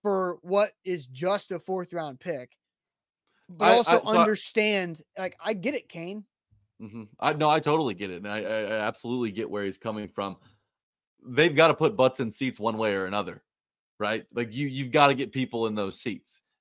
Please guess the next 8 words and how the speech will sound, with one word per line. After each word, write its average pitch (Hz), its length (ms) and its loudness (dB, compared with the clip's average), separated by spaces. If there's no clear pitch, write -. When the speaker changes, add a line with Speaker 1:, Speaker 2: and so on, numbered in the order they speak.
Speaker 2:
Having 143 300 4
Derrick 131 240 4
Henry 123 540 -2
on 135 180 -2
your 135 140 -2
team 117 440 -4
really 117 420 2
helps 123 460 0